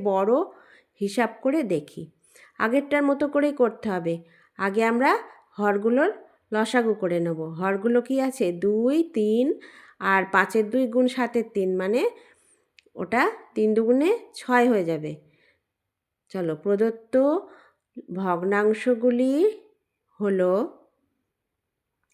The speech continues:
পাঁচের দুই গুণ সাতের তিন, ওইটা আগে লেখা হয়ে গেল। আচ্ছা, লে-, সাতের তিন, তারপরে আছে পাঁচের দুই,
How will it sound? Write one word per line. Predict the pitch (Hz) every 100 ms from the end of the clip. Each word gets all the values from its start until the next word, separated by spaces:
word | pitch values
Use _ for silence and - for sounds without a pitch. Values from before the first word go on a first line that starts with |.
| -
পাঁচের | 190 175 170 208 202 196
দুই | 262 277 339 427 - - _ _ _ _ _ _ _ _ _ _ _ _ - - - _ _ _ _ -
গুণ | 170 180 190 214 240 247 -
সাতের | - 196 190 214 208 -
তিন, | 262 403 -
ওইটা | 214 208 208
আগে | 202 196
লেখা | 190 196 190
হয়ে | 185 175
গেল। | 180 226 320 - - - _
আচ্ছা, | - 165 160 - 156 156 _ _ _ _ _ _
লে-, | 202 - 123 151
সাতের | - 214 202 208 202
তিন, | 247 254 320 - - _ _ _ _ _ _ -
তারপরে | 190 180 202 208
আছে | 208 208 294
পাঁচের | 285 202 185 - 208 202
দুই, | 254 302